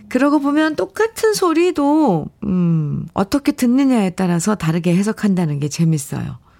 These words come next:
여러분 귀에는 새가 즐거워서 지저귀는 걸로 들리세요? 아니면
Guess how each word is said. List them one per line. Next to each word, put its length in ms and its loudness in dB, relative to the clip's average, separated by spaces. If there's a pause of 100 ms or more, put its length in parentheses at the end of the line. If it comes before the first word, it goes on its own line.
(440)
여러분 400 2
귀에는 540 0 (540)
새가 280 2
즐거워서 560 2
지저귀는 640 0
걸로 280 -2
들리세요? 1120 -2
아니면 540 0